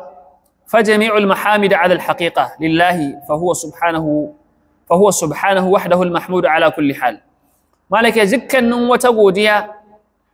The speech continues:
a hakikance to mulki ce ta Allah subhanahu wa ta'ala. Allah shi ya fi cancanta a godewa. Ya ce, "فهو وحده، فهو سبحانه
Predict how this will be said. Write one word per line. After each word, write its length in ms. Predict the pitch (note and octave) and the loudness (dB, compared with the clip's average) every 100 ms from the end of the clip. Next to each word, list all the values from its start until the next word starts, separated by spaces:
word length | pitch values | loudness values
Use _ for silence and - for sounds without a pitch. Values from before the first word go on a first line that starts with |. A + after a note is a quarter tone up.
| _ _ _ _ | _ _ _ _
a 60 | F#3+ | 0
hakikance 840 | G3 G3+ G3+ G3 B3 A#3 - - - - | 2 0 0 0 2 0 0 -12 -18 -2
to 120 | G#3 | 0
mulki 380 | G3+ A#3 A3+ G#3 | 2 0 0 -4
ce 140 | - G3+ | -2 -2
ta 140 | G3+ | 0
Allah 240 | G#3 G#3 F#3 | 2 2 0
subhanahu 460 | E3+ F3 F#3 F3+ F3 | -2 -4 -2 0 0
wa 80 | |
ta'ala. 320 | E3 D#3+ D#3 D#3 - - - _ _ | 2 2 2 0 -4 -16 -20 _ _
Allah 300 | G#3+ G#3+ G#3 | -2 2 2
shi 260 | - G#3+ A3 | 0 -4 -2
ya 60 | |
fi 80 | G3+ | -2
cancanta 560 | A3 G3 G#3 G#3 G#3 E3+ | -6 -4 -2 0 0 2
a 80 | |
godewa. 500 | D#3+ G3+ G3 E3+ D3+ - - _ _ _ | 4 4 4 0 -2 -6 -20 _ _ _
Ya 80 | G3 | -2
ce, 100 | A3 | 0
"فهو 360 | G#3+ G#3 A#3+ A#3+ | 2 0 2 4
وحده، 300 | A3 - G3+ F3 | 4 2 0 2
فهو 260 | G3+ A#3 | 0 2
سبحانه 540 | G3+ G3 F3+ G#3+ A3 | 0 -2 -4 -2 0